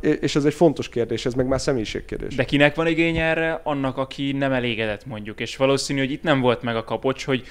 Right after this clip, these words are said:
Speaker 2: azokat meghallja, aki éppen elégedetlen volt a játék idejével, a pozíciójával, a fizetésével. És lehet, hogy, ö, lehet, hogy kommunikált Lampard alapvetően,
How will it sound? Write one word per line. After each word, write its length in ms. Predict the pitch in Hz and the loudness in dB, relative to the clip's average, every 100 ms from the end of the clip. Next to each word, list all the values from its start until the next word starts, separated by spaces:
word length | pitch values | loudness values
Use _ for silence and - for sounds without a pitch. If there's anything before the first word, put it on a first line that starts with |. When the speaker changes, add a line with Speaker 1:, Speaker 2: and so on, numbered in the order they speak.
| - - | -18 2
Speaker 2:
azokat 380 | 139 131 120 120 | 4 4 0 0
meghallja, 640 | 120 117 127 127 131 139 | -2 0 0 2 4 4
aki 320 | 139 135 - | 2 -2 0
éppen 280 | 131 127 120 | -2 0 -2
elégedetlen 640 | 123 120 113 113 110 113 113 | 0 0 0 0 -2 -6 -4
volt 260 | 113 113 | -2 -2
a 40 | 117 | 0
játék 480 | 120 127 - 120 123 | 2 2 0 -4 -4
idejével, 480 | 113 113 113 117 | -4 -2 -2 -2
a 60 | 107 | -4
pozíciójával, 1120 | - 117 117 - 120 113 113 110 110 110 110 | -4 -4 -4 -4 -4 0 2 2 2 0 0
a 80 | 107 | -2
fizetésével. 960 | - 120 120 127 117 - 120 117 123 123 - - - - | -2 0 0 0 -2 -2 -2 0 0 -2 -8 -8 -8 -6
És 160 | - | -4
lehet, 300 | 151 135 120 | 0 0 0
hogy, 380 | - 123 123 120 | -4 -2 0 0
ö, 240 | 127 127 127 - | 0 0 -2 -2
lehet, 200 | 139 151 | -2 -2
hogy 120 | 127 | -4
kommunikált 600 | - 151 185 120 113 107 | -4 -2 0 0 -2 -4
Lampard 600 | 107 101 101 101 113 - - - - - - | -6 -10 -10 -6 -6 -6 -16 -18 -18 -16 -6
alapvetően, 840 | 110 107 123 117 127 127 143 | -6 -4 -4 -4 0 0 0